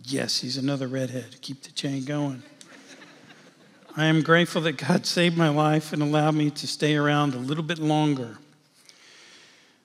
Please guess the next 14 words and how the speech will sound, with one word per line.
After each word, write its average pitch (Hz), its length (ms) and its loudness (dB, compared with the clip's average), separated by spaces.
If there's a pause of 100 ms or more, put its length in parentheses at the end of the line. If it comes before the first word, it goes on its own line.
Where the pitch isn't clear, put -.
(140)
With 151 100 -4
this 147 180 0
time 196 280 4
that 185 120 6
I've 180 160 6
been 160 140 4
given, 165 480 4 (320)
I 180 60 -6
want 160 160 0
to 160 80 -8
continue 180 420 0
to 147 80 0
help 156 220 0
others, 143 580 -2